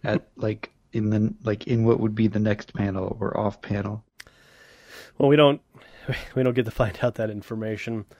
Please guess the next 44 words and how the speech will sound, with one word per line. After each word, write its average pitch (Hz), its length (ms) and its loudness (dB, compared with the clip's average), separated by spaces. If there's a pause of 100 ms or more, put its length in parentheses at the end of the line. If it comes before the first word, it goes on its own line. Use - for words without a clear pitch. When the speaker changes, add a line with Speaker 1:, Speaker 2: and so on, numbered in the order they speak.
(120)
Speaker 2:
But 233 120 6
it - 100 -2
Speaker 1:
Or 127 80 2
maybe, 139 600 4
maybe 127 360 6
he 107 360 -6
snacks - 680 0
his 117 220 -2
claws 107 500 0
back 101 300 -4
up 101 180 -6
and 101 140 -2
ends, 98 220 -2 (120)
and 104 180 -2
just 98 200 -4
punches 101 380 -4
him 95 140 -4
in 92 80 -6
the 95 60 -10
head 95 220 -10
or - 60 -8
something. 117 360 -10 (1120)
Speaker 2:
So 208 140 2
at 208 80 4
this 339 140 2
point, 214 260 6
you're 170 80 2
kinda 214 240 2
thinking 185 320 2
to 127 80 0
yourself 120 400 2
as 110 140 -6
the 113 100 -2
reader, 123 220 -2
like, 104 180 -4
"Oh 156 160 -2
man, 165 420 0
this 185 140 0
is 160 80 0
gonna 151 180 4
be 131 160 2
an 123 80 -2 (140)
all 185 320 2
Wolverine 180 640 4